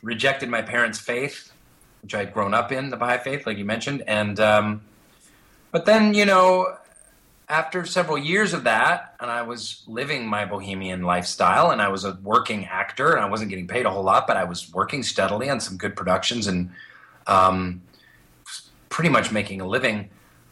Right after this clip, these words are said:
I was unhappy. And that was a very odd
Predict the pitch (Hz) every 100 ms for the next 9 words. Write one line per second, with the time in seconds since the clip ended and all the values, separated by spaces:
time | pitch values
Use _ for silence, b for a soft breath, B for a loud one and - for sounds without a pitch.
0 | _ _ - 113 117 123 - 143 135 151
1 | 226 - - - _ _ _ _ 113 117
2 | 123 143 135 113 131 143 - - 120 123
3 | 123 120